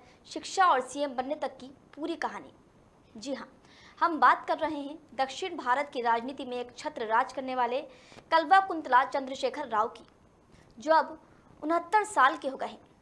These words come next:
सत्रह फरवरी उन्नीस सौ चौवन को जन्मे के चंद्रशेखर ने साल उन्नीस सौ अस्सी में संजय गांधी के मार्गदर्शन में आंध्र प्रदेश युवा कांग्रेस से अपने राजनीति की शुरुआत की थी।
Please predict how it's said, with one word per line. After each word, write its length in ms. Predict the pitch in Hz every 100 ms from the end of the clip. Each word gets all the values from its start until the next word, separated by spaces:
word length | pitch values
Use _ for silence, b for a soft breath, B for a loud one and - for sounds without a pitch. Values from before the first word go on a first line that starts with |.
| _ -
सत्रह 300 | 247 240 294
फरवरी 400 | 285 247 226 254
उन्नीस 300 | 285 247 247
सौ 60 | 247
चौवन 360 | 262 240 269
को 120 | 269 254
जन्मे 340 | 233 233 262
के 220 | 277 311 320
चंद्रशेखर 580 | 302 240 233 247 233 254
ने 180 | 240 269
साल 340 | - 254 208
उन्नीस 320 | 185 262 262
सौ 80 | 262
अस्सी 280 | - - 277
में 100 | 190 B B B
संजय 360 | - 302 311 370
गांधी 300 | 330 302 349
के 140 | 330
मार्गदर्शन 640 | 262 254 247 240 240 311 277
में 120 | 233
आंध्र 260 | 240 233 247
प्रदेश 420 | 247 233 269 262
युवा 180 | 220 254
कांग्रेस 380 | 254 233 240 277
से 120 | - - B B B
अपने 340 | - - 320 359
राजनीति 500 | 277 269 285 330 392
की 140 | 269
शुरुआत 420 | - 226 214 208
की 140 | - 196
थी। 160 | -